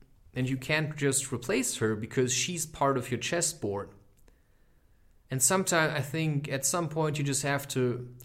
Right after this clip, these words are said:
make a choice, you know, who is going to be your queen? Who's gonna be, you know, who are the pawns?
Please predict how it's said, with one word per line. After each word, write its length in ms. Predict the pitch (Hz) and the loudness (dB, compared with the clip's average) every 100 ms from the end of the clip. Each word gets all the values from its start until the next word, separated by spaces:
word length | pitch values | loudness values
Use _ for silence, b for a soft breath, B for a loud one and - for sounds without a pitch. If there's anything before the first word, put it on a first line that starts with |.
| - - | -12 -2
make 260 | 147 165 | 0 0
a 40 | 156 | -2
choice, 540 | - 175 165 117 - | 0 2 2 2 0
you 80 | 113 | 0
know, 140 | 120 | 2
who 360 | 113 165 165 139 | 2 0 -2 -4
is 320 | 165 156 139 | -2 0 0
going 340 | 127 151 147 143 | 2 2 4 0
to 120 | 131 | -2
be 140 | 123 | -2
your 280 | 190 170 131 | 0 2 2
queen? 600 | 123 - 127 117 113 104 - b b b b b b b b b b _ | 0 -2 0 0 -2 -6 -12 b b b b b b b b b b _
Who's 300 | 165 165 151 | -2 -2 0
gonna 260 | 151 139 | 2 2
be, 160 | 127 135 | 2 2
you 280 | 139 127 123 | 2 2 0
know, 180 | 131 | 0
who 200 | 123 165 | 0 2
are 80 | 175 | 4
the 100 | 139 | 2
pawns? 760 | 123 - 165 151 123 113 - | -2 -2 0 2 0 -2 -6